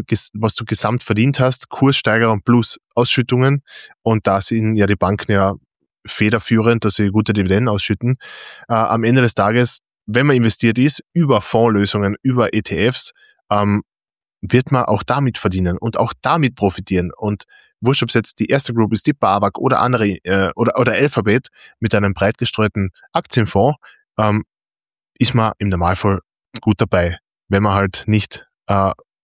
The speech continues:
ein M S C World vielleicht nimmt, weil da ist halt keine erste Bank drin oder nicht wirklich, weil das so marginal ist oder so klein ist. Aber wenn man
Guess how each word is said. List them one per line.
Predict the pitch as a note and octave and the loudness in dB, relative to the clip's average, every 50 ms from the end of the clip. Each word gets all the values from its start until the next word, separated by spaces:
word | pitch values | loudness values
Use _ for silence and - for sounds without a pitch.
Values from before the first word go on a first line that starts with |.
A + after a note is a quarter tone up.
| _ _ - | _ _ -4
ein | - G#2+ G#2 | -2 0 0
M | F#2 G2 G2+ | 2 0 0
S | - - | 0 0
C | - F#2+ | 2 2
World | F#2+ F2 - - | 2 2 2 2
vielleicht | - G2 - - | -2 -2 0 0
nimmt, | G#2 G#2+ G2+ | 0 0 2
weil | G2 | 2
da | F2+ F#2 | 2 2
ist | F#2+ F#2 | 2 2
halt | G2+ F#2 - | 0 -2 0
keine | - G2+ E2 C2+ | -2 -2 0 0
erste | G2 - - G#2 | -2 -2 -2 -2
Bank | - F#2 F#2 F#2 - | -2 0 -2 -2 -2
drin | - G#2+ A2+ A2 | 0 0 2 2
oder | F#2+ F2 | 2 2
nicht | F2+ F#2 F2 F#2+ | 2 0 0 0
wirklich, | G2 G2 - - A2+ G2 | 0 -2 0 -2 -2 0
weil | F#2+ F2+ | 2 0
das | F2+ F#2 - | 0 0 0
so | - F2+ | -2 0
marginal | F2+ F2+ F2+ F#2+ F#2+ F#2 E2+ D#2+ F2+ G#2 A2+ | 0 0 0 0 0 0 0 0 2 2 2
ist | A#2 - - - - - - - - | 0 0 -2 -8 -18 -20 -20 -14 -6
oder | - G2 F2+ | -4 -2 -2
so | - G2 | -2 -4
klein | - - - F2+ F2+ G2 | -4 -2 0 0 2 2
ist. | A2 G#2+ - - | 0 0 -2 -2
Aber | - A2+ C3 B2 A#2 A2 B2 B2 - - - - - - _ _ | 0 0 2 2 2 2 0 0 -4 -12 -20 -20 -20 -20 _ _
wenn | _ G2+ G2+ | _ -4 -2
man | G#2 G2+ G#2 | 0 0 -2